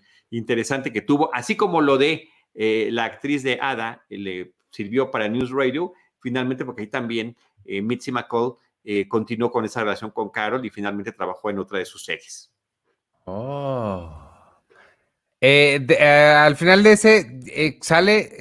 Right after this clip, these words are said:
Speaker 2: esta, eh, señora, la esposa de Willy, esta Mitzi que estás platicando,
Speaker 1: Ujú.
Speaker 2: y se encuentra a Elaine. Eh, Elaine está con el vestido todo manchado y le pregunta, pues ella sabe que es la de la tintorería, le pregunta, "Oye, ¿esta sal se le puede quitar?" Y ella le dice, "Sí, es facilísimo.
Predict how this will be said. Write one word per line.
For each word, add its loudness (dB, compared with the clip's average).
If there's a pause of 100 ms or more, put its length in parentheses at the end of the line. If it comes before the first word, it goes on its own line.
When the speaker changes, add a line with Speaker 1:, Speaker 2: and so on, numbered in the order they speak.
Speaker 2:
esta, 4
eh, -2
señora, -2
la -2
esposa -4
de -2
Willy, -6
esta -10
Mitzi -4
que -10
estás -12
platicando, -8
Speaker 1:
Ujú. -20 (480)
Speaker 2:
y -2
se -2
encuentra 4
a 8
Elaine. 4 (380)
Eh, 2
Elaine 4
está 4
con 2
el 2
vestido 0
todo 6
manchado 4
y 0
le 0
pregunta, -4
pues -10
ella 2
sabe 2
que -8
es -6
la 2
de 0
la 0
tintorería, 0
le 0
pregunta, -2
"Oye, -4
¿esta 2
sal 2
se -2
le 0
puede 2
quitar?" 2 (520)
Y -2
ella 4
le 4
dice, -2
"Sí, -4
es -2
facilísimo. 2